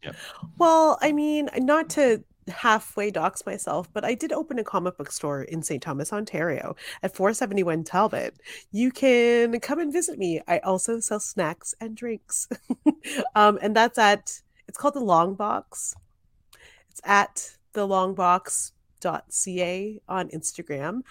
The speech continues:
Speaker 2: Um, I also am part of a super cool group of comic book nerds, uh, called the Comic Book Syndicate. And we do podcasts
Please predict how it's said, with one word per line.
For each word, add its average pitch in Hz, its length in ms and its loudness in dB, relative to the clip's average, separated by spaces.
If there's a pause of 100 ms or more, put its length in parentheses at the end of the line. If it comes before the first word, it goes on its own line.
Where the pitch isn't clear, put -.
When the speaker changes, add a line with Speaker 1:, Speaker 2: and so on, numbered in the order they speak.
(340)
Speaker 2:
Um, 180 320 -2
I 180 100 -2
also 208 540 0
am 180 180 -4
part 226 420 -4
of 170 460 0
a 135 380 -4
super 196 540 -4
cool 165 280 -2
group 180 300 -4
of 151 120 -4
comic 240 360 -2
book 285 180 0
nerds, 214 540 2 (400)
uh, 185 160 6
called 165 180 -4
the 160 60 -6
Comic 139 240 -6
Book 131 140 -10
Syndicate. 143 440 -8 (100)
And 165 220 -6
we 175 140 -4
do 160 180 -4
podcasts 202 880 -4